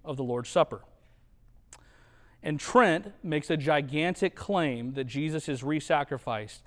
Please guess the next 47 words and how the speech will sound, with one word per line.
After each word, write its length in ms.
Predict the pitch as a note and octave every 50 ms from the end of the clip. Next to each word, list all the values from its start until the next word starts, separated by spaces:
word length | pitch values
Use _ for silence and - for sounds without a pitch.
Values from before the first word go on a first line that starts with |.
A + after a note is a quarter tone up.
| - - - -
at 100 | C#3 C3+
every 240 | C#3 C#3 C#3+ D3+
Lord's 280 | D3 C#3 C#3 C3+ B2+ -
Supper. 340 | - C#3 A2+ - A#2 A2 - - _ _ _ _ -
And 80 | D3+ C#3+
that 160 | D3 D#3+ F3
gigantic 420 | E3 F3+ F3 E3 F#3+ F#3+ F#3 F3
claim 400 | - - A#3+ A#3 F#3 D#3+ D3 D3
is 140 | D3+ D#3 C#3
in 160 | D#3 D3 C#3+
direct 520 | B2+ C#3+ C#3 C3 C#3 D3+ D#3+ F3 - - - - - - -
contradiction 580 | - - D#3+ D3+ - - D3+ D3 C3 - - C3+
with 120 | B2+ -
Hebrews 340 | - C3+ C3 C3 B2+ A#2+ -
ten. 260 | - C3 A2+ G2+ G2 - - - - - _ _ - -
Hebrews 340 | - F3 G3+ F#3+ G#3+ A3 -
ten, 300 | - - G#3+ G3 G3 G3 -
ten 160 | - F#3+ F3+
to 40 | F3
fourteen 380 | - - E3+ D#3 - E3 D#3 D3
says 260 | - E3 D3+ C#3 C3+
this, 380 | C3+ C3 A#2 G#2+ - - - - - - - - - - -
"We 440 | - D3+ F3+ G#3 A3 A3+ A3+ A3 - -
have 240 | - G3+ F3+ D#3+
been 160 | D3+ E3 D3+ C#3+
sanctified 720 | - - F3+ F#3+ G#3 - G#3 F#3 - F#3+ F#3 F#3 F#3 E3+
through 100 | - E3+
the 140 | D3+ C#3 C#3+
offering 360 | D3 C#3 - - - G3+ F#3+
of 60 | F3+
the 80 | E3+ E3+
body 260 | E3 E3 E3+ E3 F3
of 80 | E3 D3+
Jesus 340 | C#3+ D#3 D#3 D3+ D3+ C#3
Christ 360 | - - E3+ C#3+ C3 B2+ - C#3+
once 380 | B2+ B2 C3+ D3+ E3+ - -
and 120 | G3 F3 D3
for 180 | - E3 C#3+
all. 220 | B2 G#2 G#2 - - - _ _ _ _ _ - - -
And 120 | E3+ D3+ D#3+
every 360 | - E3+ - F3+ A#3+ B3 A3+
priest 340 | - - A3 G#3+ G#3 - -
stands 300 | - F#3+ F#3 F#3 D#3 B2+
daily 360 | C3 D#3 D#3+ F3 F3+ F3+ F3+
at 60 | E3+
his 120 | E3+ D#3+
service, 440 | - - D#3+ D3 C#3 C3+ C#3 C3+ -